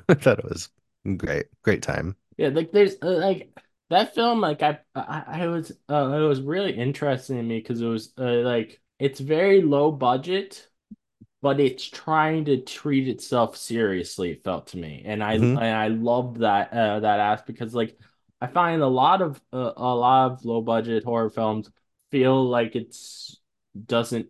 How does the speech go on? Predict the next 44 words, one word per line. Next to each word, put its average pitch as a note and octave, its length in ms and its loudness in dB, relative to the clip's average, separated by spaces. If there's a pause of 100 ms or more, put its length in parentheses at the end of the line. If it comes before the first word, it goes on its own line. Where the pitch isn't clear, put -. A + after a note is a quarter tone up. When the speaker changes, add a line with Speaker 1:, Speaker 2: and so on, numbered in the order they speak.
Speaker 2:
uh, A2+ 220 0
it A#2 160 0
doesn't B2 280 -2
always A#2 300 -2
work A2 300 -2
to C#3 80 -4
me, B2+ 320 -2
uh, B2 140 -2
for B2 160 -8
me, A#2+ 180 -6
'cause G#2+ 180 -6
they G#2+ 100 0
don't, A#2 320 -2
uh, A2+ 240 -4
feel A2+ 200 -2
like G#2+ 220 -4
they're G#2+ 260 -6 (540)
always A2 400 0
actually A2 520 -6
trying. F3+ 680 0 (340)
But A#2+ 100 -6
then A#2 180 -2
films A2+ 280 -4
like, G2+ 180 -4 (100)
uh, F#2+ 280 -2 (260)
with, G2 160 -6 (800)
uh, G2+ 160 0
with F#2 240 -2
Satanic F2+ 420 -6
Panic C#3+ 540 2
or G2 300 -2
Onyx F#2+ 340 -6
and - 80 -18
Fortuitous, A2 840 2
uh, G#2+ 60 -8 (140)
Ice F#2+ 480 -2
and E2 380 -10
the - 20 -18
Talisman F2+ 480 -2
of E2 60 -14
Souls, G#2+ 520 0
uh, G#2 120 -4
all G2+ 300 -4
those, F#2 120 -12